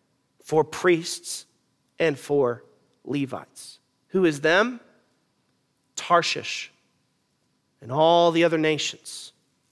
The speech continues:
So God is saying that the time will come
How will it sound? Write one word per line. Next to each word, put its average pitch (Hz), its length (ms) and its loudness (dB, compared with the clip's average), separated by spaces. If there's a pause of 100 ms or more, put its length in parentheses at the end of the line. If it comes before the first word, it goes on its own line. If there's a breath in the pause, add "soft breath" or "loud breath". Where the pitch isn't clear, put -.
(460 soft breath)
So - 180 -4
God 226 300 8
is 247 100 2
saying 233 340 4
that 175 140 -2
the 175 40 -14
time 226 360 4
will 294 100 0
come 214 400 2